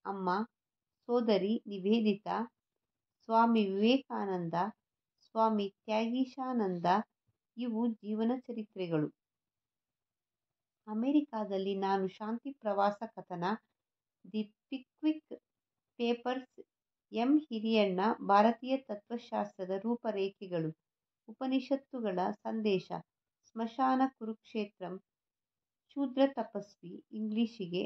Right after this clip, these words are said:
ಅನುವಾದ ಮಾಡಿದ್ದಾರೆ. ಪ್ರಶ್ನೆಗಳು. ಅನಂತರಂಗಾಚಾರ್ಯನು ಲೇಖಕರಿಗೆ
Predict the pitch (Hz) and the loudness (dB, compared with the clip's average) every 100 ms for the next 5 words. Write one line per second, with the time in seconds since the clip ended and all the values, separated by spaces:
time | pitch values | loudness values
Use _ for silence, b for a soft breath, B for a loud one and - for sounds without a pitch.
0 | - 214 226 233 208 226 240 208 202 185 | -4 -4 0 4 4 4 4 2 0 -4
1 | 180 170 160 156 _ _ _ _ _ 262 | -6 -8 -6 -8 _ _ _ _ _ -10
2 | 247 - 240 185 165 - _ _ _ _ | -10 -8 -4 -2 -4 -8 _ _ _ _
3 | - 226 269 302 302 233 214 220 240 240 | -8 -2 2 2 4 4 6 6 4 2
4 | 214 196 180 165 165 208 - _ _ _ | -6 -6 -4 -2 0 -2 -4 _ _ _
5 | - 220 269 277 277 220 185 180 | -4 -2 0 -2 -8 -6 -4 -2